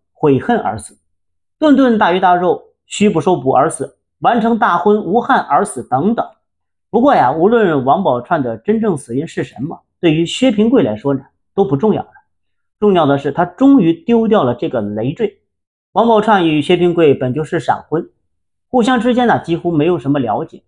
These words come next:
这就使得二人并没有多少情感。再加上王宝钏各种倒贴，让薛平贵并不怎么珍惜这段感情。一隔十八年，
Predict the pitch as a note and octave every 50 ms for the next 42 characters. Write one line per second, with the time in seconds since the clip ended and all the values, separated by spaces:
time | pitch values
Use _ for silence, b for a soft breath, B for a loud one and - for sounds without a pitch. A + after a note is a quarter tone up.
0 | _ _ - G3 F3 E3+ D#3 - - C3 C#3+ - - D#3 C#3 B2 C3 D3 D3+ D3
1 | - F3 D#3+ C#3 B2+ C3 D3 C#3+ A#2+ A2+ A#2+ D3+ D3+ - A#2 G2+ - - - A#2
2 | B2+ D3 - - - - _ _ _ _ _ _ _ _ - G#3+ F#3+ G#3 G#3 G3
3 | G#3 G3 E3 D#3+ E3+ E3 E3+ D#3+ D3 - E3+ D3+ C#3+ C#3 - D#3 C3+ A#2+ A#2 A#2
4 | C3 A#2 G#2+ - _ C#3+ C#3 - - C#3+ B2+ A#2 A2+ A#2 - - F#3 F#3+ - G3
5 | G#3 G#3 A#3 - - - - _ _ _ C4+ B3+ F#3+ E3 A3+ - - - G#2 A2
6 | - - F#3+ G3+ G#3 F#3+ - A3 G#3 - G#3 G#3 D3+ B2 - F#2+ - - - -
7 | - - - _ _ _ _ _ _ _ _ _ _ - A3 G3+ D#3+ C3+ C#3 C3+
8 | C3+ C#3+ D3+ D3 - - C3+ C3+ D3 C#3 D3+ D3+ A#2 - - C2+